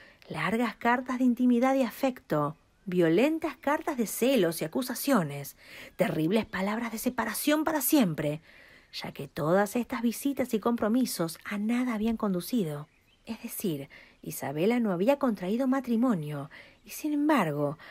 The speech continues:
a juzgar por la indiferencia de máscara de su cara, había vivido veinte veces más pasiones y experiencias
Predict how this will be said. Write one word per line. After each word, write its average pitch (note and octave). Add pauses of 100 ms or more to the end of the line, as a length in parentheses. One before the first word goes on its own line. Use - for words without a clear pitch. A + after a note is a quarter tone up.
(160)
a -
juzgar F3
por B3
la A#3+
indiferencia B3
de D4
máscara D4
de C#4+
su C4
cara, D#3+ (400)
había E3+
vivido G3+
veinte C4+
veces C4
más C#4+
pasiones D#4
y -
experiencias A3+